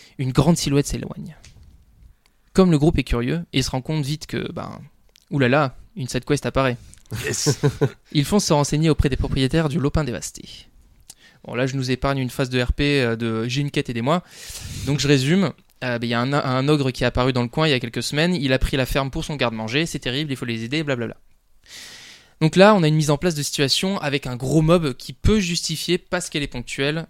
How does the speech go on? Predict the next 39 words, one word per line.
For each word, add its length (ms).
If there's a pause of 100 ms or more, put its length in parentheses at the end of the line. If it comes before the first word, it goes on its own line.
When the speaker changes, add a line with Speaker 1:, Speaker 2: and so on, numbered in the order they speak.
Speaker 1:
euh, 300
de 100
lui 100
donner 200
l'importance 420
qu'il 220
mérite. 520 (640)
Je 200
reprends. 320 (1160)
Ensuite, 680
le 160
groupe 240
trouve 280
la 120
trace 240
du 80
monstre 400 (100)
et 60
le 80
piste. 560 (500)
Sur 220
le 80
chemin, 340 (240)
des 160
bouts 120
d'armure 320
cabossés, 500 (300)
des 200
épées 200
tordues 460 (140)
et 100
des 120
restes 240
d'arbalètes 500
en 100
éclats 380
jonchent 320
le 100
sol. 360